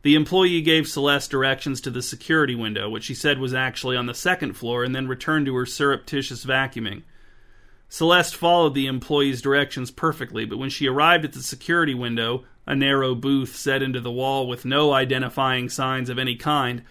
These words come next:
the portly man squeezed into it, told her that there were two security windows, and that she was probably at the wrong one. He gave her directions to the other security window, and she set out for it in a fury, pushing through shoppers and merchandise with equal disdain.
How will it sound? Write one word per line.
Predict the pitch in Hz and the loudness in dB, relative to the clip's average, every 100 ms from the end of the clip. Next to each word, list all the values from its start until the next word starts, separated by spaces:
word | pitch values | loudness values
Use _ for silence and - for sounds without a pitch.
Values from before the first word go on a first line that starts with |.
| - - - | -20 -20 -12
the | - | -6
portly | 165 185 147 151 | 0 2 2 2
man | 151 151 139 | 4 2 0
squeezed | - 151 151 147 127 | -2 2 4 2 2
into | 165 156 127 | 2 2 0
it, | 120 - | -4 -4
told | 151 156 | 0 2
her | 143 | 0
that | 127 123 | -2 -4
there | 135 131 | -2 -2
were | 131 | -2
two | - 202 | -2 -2
security | - - - 139 127 | -2 -6 -2 0 0
windows, | 123 123 123 123 123 - - - | -4 -2 0 0 -2 -8 -16 -2
and | 147 | -2
that | 143 | 0
she | 160 | 0
was | 156 | 0
probably | - 180 175 151 151 | 2 0 2 2 2
at | 139 | 2
the | 135 | 0
wrong | 135 135 127 | 0 0 -2
one. | 127 113 107 - _ _ _ | -2 -4 -6 -16 _ _ _
He | - 160 | 2 4
gave | 175 175 | 6 4
her | 156 | 4
directions | 151 160 160 160 139 | 4 4 2 0 -2
to | - | -4
the | 127 - | -4 0
other | 156 156 | 2 2
security | 147 135 - 160 143 | -2 -6 0 2 2
window, | 123 123 120 120 123 - - - | -2 -4 -2 0 -2 -6 -20 -12
and | 139 139 | -6 -4
she | 131 | -4
set | - 160 151 | 2 4 6
out | 151 - | 6 4
for | - 131 131 | -2 0 0
it | - | -2
in | 127 | -6
a | |
fury, | - 151 151 131 107 | -6 0 2 2 -2
pushing | - 170 175 156 139 | -4 -2 -2 0 -2
through | 147 147 | 0 -2
shoppers | 135 143 135 135 135 | 0 2 2 0 -2
and | 127 127 | -2 -2
merchandise | 139 135 127 123 123 120 | -2 -2 -2 0 0 -2
with | 127 123 | -6 -4
equal | 131 131 127 | -6 -4 -6
disdain. | 123 - 135 127 117 | -6 -4 -4 -2 -4